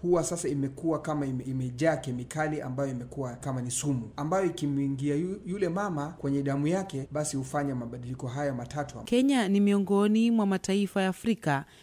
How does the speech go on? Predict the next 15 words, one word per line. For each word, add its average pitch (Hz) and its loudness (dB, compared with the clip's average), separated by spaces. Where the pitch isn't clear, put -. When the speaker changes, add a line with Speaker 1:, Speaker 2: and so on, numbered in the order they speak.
Speaker 2:
yanayoripoti 185 2
maradhi 190 2
hayo, 143 0
hasa 160 0
miongoni 196 4
mwa 220 6
wanawake 185 2
masikini 156 2
na 160 0
wanaoishi 208 4
vijijini, 170 4
huku 160 0
wengi 220 6
wakikosa 190 0
kufahamu 180 2